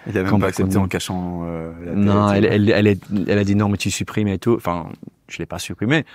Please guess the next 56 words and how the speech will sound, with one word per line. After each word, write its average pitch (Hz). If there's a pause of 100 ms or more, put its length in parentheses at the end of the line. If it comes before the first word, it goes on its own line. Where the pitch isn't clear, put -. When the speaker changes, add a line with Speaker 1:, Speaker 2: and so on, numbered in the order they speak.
(160)
Speaker 2:
Mais 92
bon, 110 (100)
j'ai, 113 (220)
<laughs> 127
j'ai, - (460)
j'ai, 110
j'ai 104
pas 110
publié 113
le 110
truc 117
ni, 101
euh, 92
Speaker 1:
Ok. 90 (340)
Speaker 2:
ni 95
rien. 98
Speaker 1:
Tu 92
vas 90
avoir 90
une 90
arme 95
de 92
pression, 95
en 82
fait. 92 (220)
<laughs> -
Speaker 2:
C'est -
ça, 104 (120)
un 113
levier, 113 (100)
au 113
cas 117
où 113
Speaker 1:
Si 107
Speaker 2:
que 113
je 107
Speaker 1:
tu 117
Speaker 2:
suis, 117
euh, 107
Speaker 1:
d'interdire 107
le 104
Bitcoin, 117
de 107
faire 101
des 101
trucs 107
bizarres, 107
Speaker 2:
ou -
Speaker 1:
euh, -
Speaker 2:
si 104
Speaker 1:
tu, 117
Speaker 2:
me, 147
Speaker 1:
<laughs> -
tu 165
Speaker 2:
ouais. 113
Speaker 1:
l'en- 147